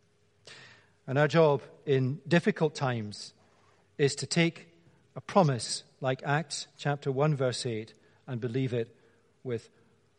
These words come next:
all of our hearts. We will find, I hope you and I find as we study the book of Acts, to be a wonderful, wonderful encouragement to our souls. It's like Isotonic or Red Bull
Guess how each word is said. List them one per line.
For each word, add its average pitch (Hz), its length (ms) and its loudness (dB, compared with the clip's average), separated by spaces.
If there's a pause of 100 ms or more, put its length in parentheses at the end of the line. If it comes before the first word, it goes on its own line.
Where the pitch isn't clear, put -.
(300)
all 131 180 0
of 120 140 0
our 113 100 -2
hearts. - 600 -12 (440)
We 143 140 -2
will 131 140 0
find, 123 480 0 (360)
I 135 100 -10
hope 139 220 -4
you 147 380 0
and 131 160 -2
I 135 140 2
find 127 500 -2
as 127 100 -8
we 127 120 -8
study 131 300 -2
the 120 120 -2
book 120 180 -8
of 117 120 -8
Acts, 117 400 -6 (560)
to - 100 -10
be 123 140 -4
a 120 100 2
wonderful, 131 760 -2
wonderful 131 680 -4
encouragement 123 800 -6 (220)
to 120 140 -6
our 135 80 -4
souls. 113 520 -8 (240)
It's 147 160 -6
like 143 200 4
Isotonic 151 840 0 (640)
or 131 180 -2
Red 139 280 4
Bull 135 340 -2